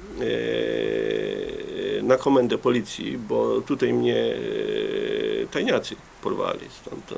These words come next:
to nie była umundurowana policja, tylko nieoznakowanym samochodem, e, podjechali. E, może zapewne specjalnie, żebym, żebym nie wszedł do domu, bo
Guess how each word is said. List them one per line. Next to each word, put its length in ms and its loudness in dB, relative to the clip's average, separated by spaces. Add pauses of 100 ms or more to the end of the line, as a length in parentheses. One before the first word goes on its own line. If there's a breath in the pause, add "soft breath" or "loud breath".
(100)
to 80 -4
nie 100 0
była 140 2
umundurowana 560 0
policja, 420 -6
tylko 240 -6
nieoznakowanym 680 0
samochodem, 440 -4 (640 loud breath)
e, 240 0
podjechali. 720 -2 (560 loud breath)
E, 300 -2 (260)
może 260 -4 (1500)
zapewne 360 4
specjalnie, 580 4
żebym, 500 0
żebym 280 0
nie 80 6
wszedł 220 -2
do 100 2
domu, 280 2
bo 380 0